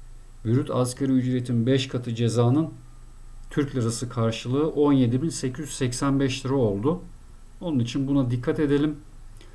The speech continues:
Bu şekilde, e, kurum açma izniyle iş yeri açma ve çalışma ruhsatımız düzenlenmeden kurum binalarında eğitim öğretim faaliyetleri yapmayalım. Yaparsak da ortaya çıkarsa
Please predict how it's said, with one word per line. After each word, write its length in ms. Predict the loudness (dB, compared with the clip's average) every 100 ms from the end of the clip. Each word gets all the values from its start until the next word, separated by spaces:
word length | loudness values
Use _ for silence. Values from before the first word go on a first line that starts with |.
| -20 -12 -6
Bu 120 | -2
şekilde, 680 | 0 2 2 2 4 2 -2 -16 -18 -18 -16 -14 -4
e, 320 | 0 2 2 -2
kurum 400 | 0 2 4 2
açma 340 | 0 -2 -2 0
izniyle 520 | 0 0 2 2 0
iş 240 | -4 -4
yeri 160 | 0 0
açma 360 | 0 0 0 0
ve 80 |
çalışma 460 | -2 -2 -2 -2 0
ruhsatımız 720 | 0 0 -2 0 0 0 -2
düzenlenmeden 920 | -2 2 2 4 4 4 2 2 0 -4 -18 -20 -20 -20 -20 -20 -6
kurum 360 | 2 4 4
binalarında 840 | 4 6 4 4 0 0 2 0 -2
eğitim 380 | 0 0 2 2
öğretim 320 | 2 0 -4
faaliyetleri 760 | -4 0 2 2 -2 -6 -4 2
yapmayalım. 600 | 2 2 0 2 0 -4 -10 -20 -20 -20 -12
Yaparsak 800 | -6 -2 2 4 2 2 0 0
da 40 |
ortaya 440 | 0 0 2 0 0
çıkarsa 640 | -2 -2 -2 0 -2